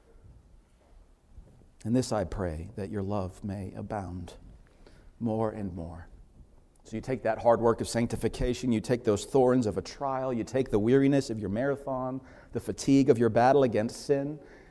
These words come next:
you take all of that and you compare it to the love of Christ.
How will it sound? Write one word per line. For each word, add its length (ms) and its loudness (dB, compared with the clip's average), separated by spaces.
you 80 -2
take 260 -2
all 340 6
of 100 -2
that 220 2
and 100 0
you 80 -2
compare 580 -6
it 220 -4
to 140 -4
the 80 -4
love 500 -6
of 220 -6
Christ. 680 -12